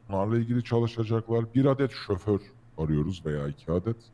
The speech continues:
Bu arkadaşlar şoförlük yapacaklar. Onlara hususi araba tahsis edilecek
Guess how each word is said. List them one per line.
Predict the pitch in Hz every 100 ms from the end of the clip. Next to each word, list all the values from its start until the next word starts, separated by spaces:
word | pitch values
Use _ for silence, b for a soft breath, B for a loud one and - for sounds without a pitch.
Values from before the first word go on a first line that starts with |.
| -
Bu | 113 113
arkadaşlar | 104 107 104 - 82
şoförlük | 71 - 87 104 110 117
yapacaklar. | 117 110 104 110 117 -
Onlara | 95 95 101 113 110 - - - -
hususi | - - 104 - 135
araba | 104 104 120
tahsis | - 92 - - 78
edilecek | 71 73 - -